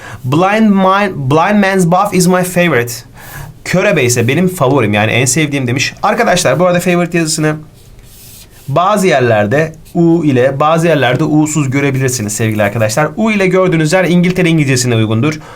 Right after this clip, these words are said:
U'suz gördüğünüz yer Amerikan İngilizcesine uygundur. İkisi de doğrudur arkadaşlar. İkisinde yazılımında herhangi bir sıkıntı yok. "Blind man, man's buff is my favorite." Yani körebe benim, e, favorim, en sevdiğim demiş. "Hopscotch is Sue's favorite."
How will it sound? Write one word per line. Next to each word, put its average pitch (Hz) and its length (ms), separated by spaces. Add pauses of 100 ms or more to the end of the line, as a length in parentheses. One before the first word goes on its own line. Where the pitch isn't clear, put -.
(520)
U'suz 185 360
gördüğünüz 151 400
yer 180 100
Amerikan 175 400
İngilizcesine 135 360
uygundur. 120 320
İkisi 190 340
de 190 120
doğrudur 147 300
arkadaşlar. 113 420
İkisinde - 320
yazılımında 127 320
herhangi 120 220
bir 113 100
sıkıntı 110 300
yok. - 160 (960)
"Blind 196 260
man, 220 280
man's 196 340
buff 185 180
is 165 100
my 160 180
favorite." 120 440 (100)
Yani 147 380 (140)
körebe 131 360
benim, 180 320 (120)
e, 113 440
favorim, 135 360
en 139 100
sevdiğim 110 360
demiş. 117 260 (200)
"Hopscotch 196 840
is 165 180 (120)
Sue's - 580
favorite." 113 420